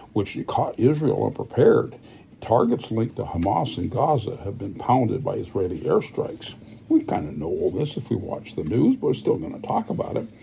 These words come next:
And while there are reports of scattered rocket fire from Lebanon and Syria, the conflict has occurred mainly in the Gaza Strip, on the border of which Israeli soldiers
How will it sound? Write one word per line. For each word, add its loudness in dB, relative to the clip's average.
And 6
while 10
there 4
are 8
reports 4
of -4
scattered 2
rocket 0
fire -2
from -4
Lebanon 4
and -8
Syria, 2
the 2
conflict -2
has -4
occurred 2
mainly 2
in 0
the -4
Gaza -6
Strip, 2
on 2
the 0
border 2
of -2
which -4
Israeli 0
soldiers 0